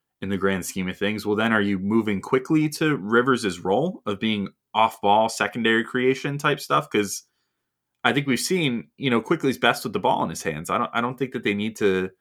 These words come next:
be finding a way to, like, turn this guy into an off-ball player or something, because he's clearly very good with the ball in his hands. So I, I don't know. It's, it's a tricky situation, and one that, you know, I'm willing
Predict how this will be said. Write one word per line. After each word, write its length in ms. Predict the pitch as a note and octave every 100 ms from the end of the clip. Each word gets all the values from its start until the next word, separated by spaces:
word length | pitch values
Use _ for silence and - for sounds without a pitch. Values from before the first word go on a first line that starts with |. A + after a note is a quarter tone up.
| _ _ _ _ _ _ G2
be 200 | A2 G#2
finding 420 | - A2+ A#2 A2+
a 60 | G2+
way 220 | G#2+ G#2+
to, 80 | F#2+
like, 200 | F#2 -
turn 240 | - A#2
this 140 | G2+ -
guy 200 | G2 F#2+
into 280 | F#2 -
an 60 | F#2
off-ball 460 | E2+ G2+ - F#2+ F2
player 520 | A#2+ C#3+ F#2+ E2+ - _ _ _ _ -
or 100 | G#2
something, 360 | G2 G2 G#2+ A2+
because 280 | A2 A#2
he's 160 | A2+ G#2+
clearly 300 | - C3 B2
very 300 | F#2+ G#2+ A2+
good 200 | G#2 A2
with 100 | G#2
the 80 | F#2
ball 220 | G2 G#2
in 60 | G2
his 120 | -
hands. 440 | B2 - - - _ _ _ _ _ _
So 480 | - A2+ G2+ F#2+ -
I, 160 | G#2+ G2+ G#2
I 20 |
don't 140 | F#2+ D#2+
know. 160 | D2+ _ -
It's, 420 | F2 - - - _ _ -
it's 220 | A2+ -
a 60 |
tricky 280 | C#3+ D3+ -
situation, 680 | - - G2 G2 G2 G#2+ F#2+
and 260 | F2 E2 - _ _ _ _ _ -
one 200 | B2 C#3
that, 240 | B2+ -
you 160 | B2+ B2+
know, 180 | A2 G#2+
I'm 220 | A2 A2+
willing 560 | C3 C3+ B2+ A2+ -